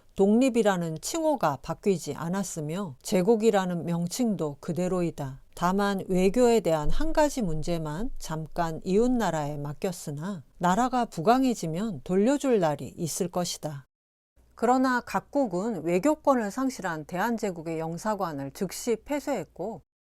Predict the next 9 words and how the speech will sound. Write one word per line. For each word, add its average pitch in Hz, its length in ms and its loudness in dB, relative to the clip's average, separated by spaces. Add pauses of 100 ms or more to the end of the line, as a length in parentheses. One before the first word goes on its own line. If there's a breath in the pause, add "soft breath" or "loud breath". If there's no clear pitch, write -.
(120)
오 214 200 8
년 320 220 6
뒤인 185 260 0
천구백십 311 560 -2
년 220 400 -2 (160)
일본이 196 480 0
아무런 277 440 2
저항 190 400 -4
없이 156 540 -10